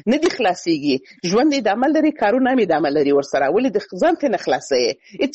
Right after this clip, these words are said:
امکان نه لري چې ته ځ-، ترې نه خلاصې. نو په لحاظه چې دغه د ژوند لړۍ چې روانه ده، همدغسې کارونه هم ورسره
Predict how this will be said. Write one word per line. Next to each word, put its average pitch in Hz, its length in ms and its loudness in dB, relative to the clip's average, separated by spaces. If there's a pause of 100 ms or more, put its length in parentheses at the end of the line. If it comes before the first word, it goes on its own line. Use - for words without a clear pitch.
امکان 311 280 0
نه 339 80 4
لري 226 180 0
چې - 100 -8
ته 202 60 2
ځ-، 170 240 -2
ترې 170 120 0
نه 156 80 0
خلاصې. 139 480 -2 (260)
نو 135 60 0
په 190 120 -2
لحاظه 240 440 0
چې - 200 -16
دغه 208 140 0 (140)
د - 40 2
ژوند 220 360 -2
لړۍ 196 220 2 (100)
چې - 60 -6 (100)
روانه 262 320 0
ده، 294 120 2
همدغسې 175 380 -2 (100)
کارونه 180 340 0
هم 170 120 0
ورسره 143 260 -2